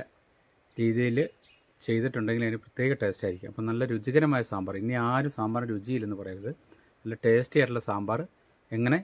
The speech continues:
തയ്യാറാക്കാമെന്ന് നോക്കാം. അപ്പോൾ നമുക്കൊന്ന് വീഡിയോ കാണാം. അപ്പോൾ സാമ്പാറിനുള്ള കഷ്ണങ്ങളെല്ലാം നമുക്കൊന്ന് കട്ട് ചെയ്തെടുക്കാം.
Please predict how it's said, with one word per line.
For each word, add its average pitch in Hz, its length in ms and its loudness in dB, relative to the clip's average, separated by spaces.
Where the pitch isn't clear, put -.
തയ്യാറാക്കാമെന്ന് 104 580 0
നോക്കാം. - 200 -20
അപ്പോൾ - 180 -12
നമുക്കൊന്ന് 117 360 -4
വീഡിയോ 101 240 -2
കാണാം. - 180 -18
അപ്പോൾ - 200 2
സാമ്പാറിനുള്ള 139 500 12
കഷ്ണങ്ങളെല്ലാം 117 500 10
നമുക്കൊന്ന് 104 300 6
കട്ട് 101 140 2
ചെയ്തെടുക്കാം. 101 360 4